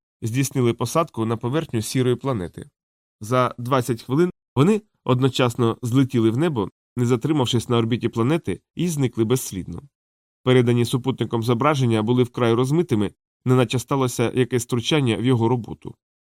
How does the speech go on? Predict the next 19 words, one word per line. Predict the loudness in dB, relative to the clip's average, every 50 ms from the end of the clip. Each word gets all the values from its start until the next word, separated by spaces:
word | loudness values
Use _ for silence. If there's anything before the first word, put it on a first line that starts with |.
| _ _ -2
Місією | -2 0 0 2 2 4 4
дослідницької | 4 2 2 0 0 2 0 0 2 2 2
команди | 2 2 0 2 2 0 0 0 -2 -2 -2 _ _ _ _ _ _ _
якраз | 0 0 0 2 2 2 0 0 -2 -8 -12 _
і | 0 2
був | 2 4 2 2 2
пошук | 2 0 0 2 2 0 0 0
та | 0 0 0 2
вивчення | 2 0 0 0 -2 -2 -2 -2 -2
слідів | 0 -2 0 0 0 -2 0
присутності | -2 -4 -2 -2 -4 -2 -2 -4 -4 0 -2 -2 0
інших | 0 -2 -2 0 0 -2 0
цивілізацій | 2 2 4 4 4 2 2 2 0 0 0 -2 -2 -2
у | -2 -4
цій | -2 0 -2 -2 -2
зоряній | 0 2 2 2 4 2 0 -2
системі. | -2 -4 -6 -6 -6 -8 -10 -10 -10 -12 -16 _ _ _ _ _ _ _ _ _ _ _
Тож | 2 4 4
Іфань, | 4 2 2 0 -2 -2